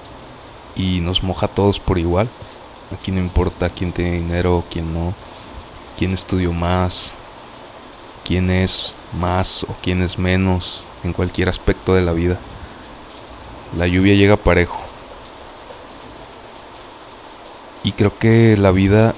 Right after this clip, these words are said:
justamente nos va a dar lecciones al parejo a todos. Y está en cada uno de nosotros ver de qué manera tomamos cada una de las cosas que nos pasan.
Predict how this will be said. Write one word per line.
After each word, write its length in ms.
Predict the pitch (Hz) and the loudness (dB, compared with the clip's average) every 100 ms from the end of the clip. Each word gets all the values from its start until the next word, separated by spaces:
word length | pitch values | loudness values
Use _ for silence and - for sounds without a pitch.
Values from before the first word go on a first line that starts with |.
| - - | -6 -4
justamente 680 | 101 - 101 98 - 120 139 - - - - - - - - - - - - - - - - - - | -2 0 2 2 0 -2 -2 -10 -20 -20 -20 -20 -20 -20 -20 -18 -18 -18 -20 -20 -20 -20 -20 -14 -6
nos 320 | 98 95 - 95 | -2 -2 -4 0
va 360 | 95 95 92 - | 4 6 4 2
a 120 | 95 | 4
dar 220 | 95 92 | 4 4
lecciones 920 | 95 98 - 101 95 98 101 - - - - - - - - - - | 2 -2 -2 0 2 2 0 -2 -6 -8 -18 -20 -20 -20 -20 -20 -6
al 160 | 90 92 | -2 0
parejo 460 | - 87 87 - | 2 2 2 0
a 20 | 95 | -2
todos. 580 | - 85 87 - - - - - - - - - - - - - - - - - | 0 0 0 -2 -8 -10 -16 -20 -20 -20 -20 -20 -20 -20 -20 -20 -20 -20 -16 -6
Y 120 | 92 | -4
está 260 | 90 - 98 | -4 0 0
en 80 | |
cada 220 | 98 107 107 | 4 6 6
uno 220 | 110 110 | 6 4
de 40 | |
nosotros 880 | 101 95 - 95 - 104 110 - - - - - - - - - - - - 98 | 4 2 2 0 2 4 4 2 0 -2 -20 -20 -20 -20 -20 -20 -20 -20 -8 0
ver 180 | 98 | 2
de 100 | 98 | 2
qué 100 | - | 2
manera 380 | 107 107 104 101 | 2 4 4 2
tomamos 600 | 107 98 95 95 101 - | 2 0 2 0 -2 -4
cada 340 | - 95 92 95 | 0 4 4 4
una 200 | 98 101 | 2 2
de 80 | |
las 200 | 95 90 | 2 0
cosas 280 | - 90 - | -4 -6 -6
que 100 | - | -4
nos 160 | 92 - | -4 -4
pasan. 380 | - 90 98 | -2 0 -2